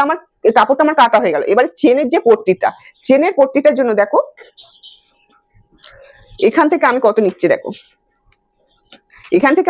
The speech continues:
আমার হচ্ছে তিন দুই সুতো আছে, তোমরা কিন্তু সাড়ে তিন নিয়ে নিতে পারো। আমার এখানে এই দিকটা মোড়া আছে বলে তাই জন্য কিন্তু আমি তিন দুই সুতো নিলাম। তোমরা কিন্তু যে কোনো চেন পরার ক্ষেত্রে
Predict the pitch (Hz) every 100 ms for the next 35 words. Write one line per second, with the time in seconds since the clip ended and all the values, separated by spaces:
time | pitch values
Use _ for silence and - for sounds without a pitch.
0 | 262 269 349 262 466 640 - 277 381 233
1 | - 214 190 165 170 202 220 269 269 -
2 | 226 208 277 247 214 185 185 147 147 -
3 | - - 226 220 262 233 220 - 359 240
4 | 220 285 339 349 226 554 - 202 247 269
5 | 311 302 320 - 269 240 247 226 208 160
6 | 156 - _ 214 220 247 269 302 453 640
7 | - 180 233 277 311 349 359 254 - 262
8 | 254 285 - 226